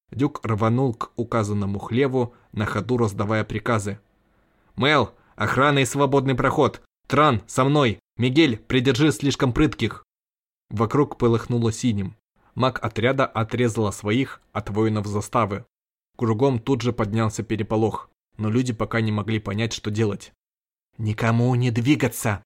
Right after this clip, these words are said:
резко скомандовала Алика. А Дюк уже был возле ближнего сруба. Еще одно заклятие Мел, и запечатанная засовом дверь разлетелась в щепки. Тран остановился за спиной своего командира,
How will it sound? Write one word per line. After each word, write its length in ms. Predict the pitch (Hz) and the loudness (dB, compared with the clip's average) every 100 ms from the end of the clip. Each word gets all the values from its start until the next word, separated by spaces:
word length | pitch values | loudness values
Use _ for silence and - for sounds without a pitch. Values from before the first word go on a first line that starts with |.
| _ _ _ _ _ - | _ _ _ _ _ -8
резко 340 | 104 120 - | 0 0 0
скомандовала 640 | 113 113 110 107 104 104 107 | -4 0 0 0 -2 -2 -4
Алика. 500 | - 113 104 98 95 _ _ _ | -2 -4 -4 -8 -12 _ _ _
А 120 | - 107 | -4 0
Дюк 280 | 147 151 | 0 0
уже 240 | 120 110 113 | 0 2 2
был 240 | 107 139 | 2 0
возле 360 | 104 110 107 101 | 2 2 2 -2
ближнего 460 | 98 107 110 104 | -2 -2 0 -2
сруба. 460 | 104 127 113 95 104 _ _ _ _ | -4 0 0 -2 -8 _ _ _ _
Еще 240 | 107 - 123 | -6 0 0
одно 200 | 107 110 | 0 -2
заклятие 500 | 104 - 113 - 101 | -2 -2 -2 -2 -4
Мел, 340 | 110 139 139 _ - | 0 -2 -4 _ -6
и 60 | |
запечатанная 680 | 110 117 113 139 120 120 110 | -2 -2 -2 -2 0 0 0
засовом 540 | 110 107 123 110 101 98 | -2 -2 -2 0 -2 -2
дверь 340 | 117 135 - - | -2 -2 -4 -6
разлетелась 680 | 110 104 107 120 110 107 - | -6 -2 -2 -2 -2 -2 -6
в 60 | |
щепки. 460 | - 120 107 - 101 _ _ _ _ _ _ | -6 -4 -4 -8 -12 _ _ _ _ _ _
Тран 260 | - 123 135 | -2 -2 -2
остановился 680 | 117 107 110 113 113 117 - | -4 -4 -2 0 0 -2 -2
за 140 | 101 107 | -4 -4
спиной 320 | - 113 107 | -2 -2 -2
своего 400 | - 104 101 107 | -2 -2 0 -2
командира, 640 | 101 101 98 113 131 127 | -2 -4 -2 0 0 -2